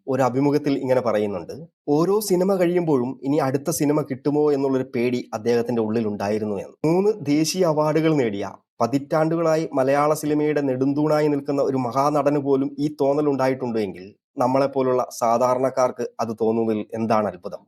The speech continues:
ഇതിനർത്ഥം ഒന്നേ ഉള്ളൂ, ഈ ഇമ്പോസ്റ്റർ സിൻഡ്രോം നിങ്ങളുടെ കഴിവിന്റെ അളവല്ല, അത് നിങ്ങളുടെ ചിന്തയുടെ ഒരു പാറ്റേൺ മാത്രമാണ്.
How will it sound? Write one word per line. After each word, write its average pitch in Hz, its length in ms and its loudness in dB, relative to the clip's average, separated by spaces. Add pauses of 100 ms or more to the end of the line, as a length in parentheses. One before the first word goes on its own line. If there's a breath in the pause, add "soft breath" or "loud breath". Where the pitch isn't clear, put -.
(180)
ഇതിനർത്ഥം 202 680 0
ഒന്നേ 175 220 2
ഉള്ളൂ, 135 400 0 (240)
ഈ 175 160 4
ഇമ്പോസ്റ്റർ 190 440 0
സിൻഡ്രോം 160 580 0 (240)
നിങ്ങളുടെ 185 480 2
കഴിവിന്റെ 185 640 0
അളവല്ല, 113 600 0 (200)
അത് 147 260 2
നിങ്ങളുടെ 156 220 2
ചിന്തയുടെ 160 680 0
ഒരു 147 200 -2 (180)
പാറ്റേൺ 151 360 0
മാത്രമാണ്. 107 420 -2